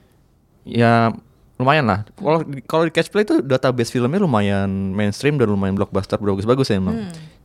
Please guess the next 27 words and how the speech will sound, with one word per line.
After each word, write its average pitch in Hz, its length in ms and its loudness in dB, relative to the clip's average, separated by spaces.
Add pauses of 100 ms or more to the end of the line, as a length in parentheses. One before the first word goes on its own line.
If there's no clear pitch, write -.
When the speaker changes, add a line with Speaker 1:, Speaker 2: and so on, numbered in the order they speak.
Speaker 1:
Cuman 127 280 0
kalau 110 220 2
dari 98 260 0
segi 98 400 -4
U 95 80 2
X - 320 0
Speaker 2:
Ya. - 140 -16
Speaker 1:
experience 104 520 -2
emang 104 240 -4
bagusan 101 440 0
Netflix 110 400 -2
sih. - 240 2
Speaker 2:
Iya, 277 400 0
aduh 247 200 -2
gimana 233 440 0
ya? 208 120 2 (200)
Gue 320 160 0
juga 269 180 0
udah 240 160 4
nyoba 220 300 0
Speaker 1:
Enak 180 100 2
Speaker 2:
Hook 220 140 2
Speaker 1:
banget 175 160 2
ya - 20 2
Speaker 2:
dan 202 140 2
Speaker 1:
Netflix 214 220 2
ya. 196 100 4